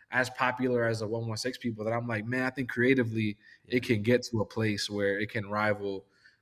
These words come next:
Speaker 1: like, the mainstream." And I always just had that vision and that, and that, like, view,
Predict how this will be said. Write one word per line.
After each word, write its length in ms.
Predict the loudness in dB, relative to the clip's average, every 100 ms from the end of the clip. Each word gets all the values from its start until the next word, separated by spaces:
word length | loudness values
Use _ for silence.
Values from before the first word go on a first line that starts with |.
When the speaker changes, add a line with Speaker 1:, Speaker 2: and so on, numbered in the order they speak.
| _
Speaker 1:
like, 240 | -2 -2 -2
the 100 | -4
mainstream." 640 | 0 0 0 -4 -6 -6
And 100 | -2
I 80 | 2
always 260 | 6 6
just 100 | 4 2
had 180 | 4
that 200 | 4 0
vision 360 | 2 2 2 0
and 140 | -2
that, 160 | -4 -6 -6
and 140 | -8
that, 200 | -6 -6
like, 260 | -6 -6 -6
view, 520 | 2 6 8 8 6